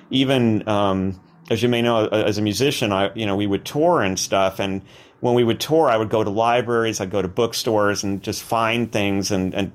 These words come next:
and either buy them and send them home or, or, or take notes in, for, from them. And I had all this stuff. And as I began to work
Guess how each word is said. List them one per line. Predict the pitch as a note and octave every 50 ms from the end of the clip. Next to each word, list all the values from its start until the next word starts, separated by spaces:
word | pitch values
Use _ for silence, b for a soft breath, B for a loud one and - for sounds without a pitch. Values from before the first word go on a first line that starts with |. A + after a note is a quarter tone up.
| - -
and | A2+ G#2 G2+ G2 F#2+ F#2+ G2 G2+ - - -
either | C3+ A#2+ A#2 A2
buy | G2 F2 A2+ G#2+ G2+ G#2 A2
them | A2 G2+ G2+
and | G2+ -
send | - A#2 A2 G2+
them | G2
home | F#2 G2 G#2+ G#2+ G#2+ G#2+ G#2 G#2
or, | F#2+ G2 G2 G2 B B B B B B B B B B
or, | - A2+ G#2+ G2+ G2 F#2+ F#2+ G2 G2+ F#2
or | A2+ A2+
take | A2+ - - B2 G#2 -
notes | A2 A2+ A#2+ B2+ C#3+ C#3+ C3+ - - -
in, | G#2 G#2 G2 F#2 F#2 - - - A#2 -
for, | - - - A2+ G2 -
from | - - A2+ F#2+ F#2 F2+
them. | F#2 F#2 F#2 G2 G2
And | F#2+ - A2 G#2+ G#2 G#2 G2+ G2+ G#2 G#2 G2+ G2 - b b b b b b b b b b b -
I | A#2+
had | B2+ D3 D#3 D#3+
all | C3+ - B2+ C#3 C#3+ D3 C#3+
this | C3+ B2 A#2 -
stuff. | - - C#3+ C#3 C#3+ A2+ F#2+ F#2 -
And | G#2+ G#2+ A2 G#2+ - -
as | B2+ A#2
I | B2 A#2+ A#2+
began | A#2 B2 A#2+ C#3 C3+ C#3 C#3 C#3
to | B2+
work | A2 A2 B2 C3+ D3+ C#3+ A#2 G2+ G2 - _ - -